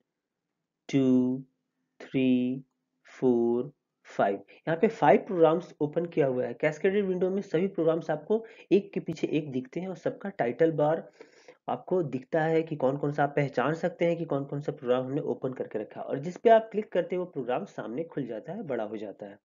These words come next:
इसे हम बोलते हैं कैस्केडेड विंडो। नेक्स्ट is stacked window। स्टैक्ड विंडो में क्या होता है, आपने जितने भी प्रोग्राम्स ओपन करके रखे हैं वो सभी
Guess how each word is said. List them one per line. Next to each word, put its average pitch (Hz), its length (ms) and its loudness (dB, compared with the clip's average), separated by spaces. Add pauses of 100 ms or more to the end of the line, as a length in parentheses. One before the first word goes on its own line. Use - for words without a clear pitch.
(320)
इसे 147 180 -2
हम 165 140 -2
बोलते 113 240 -8
हैं 208 160 -10
कैस्केडेड 117 580 -4
विंडो। 104 360 -10 (1800)
नेक्स्ट 180 220 12
is 190 400 4
stacked 143 400 -2
window। 110 240 -8
स्टैक्ड 196 400 0
विंडो 196 260 2
में 202 120 -2
क्या 196 160 2
होता 123 240 0
है, 131 60 -2
आपने 151 260 -2
जितने 131 280 -4
भी 202 60 0
प्रोग्राम्स 151 420 0
ओपन 143 280 0
करके 147 240 -4
रखे 110 180 -8
हैं 143 60 -2
वो 156 80 0
सभी 170 360 0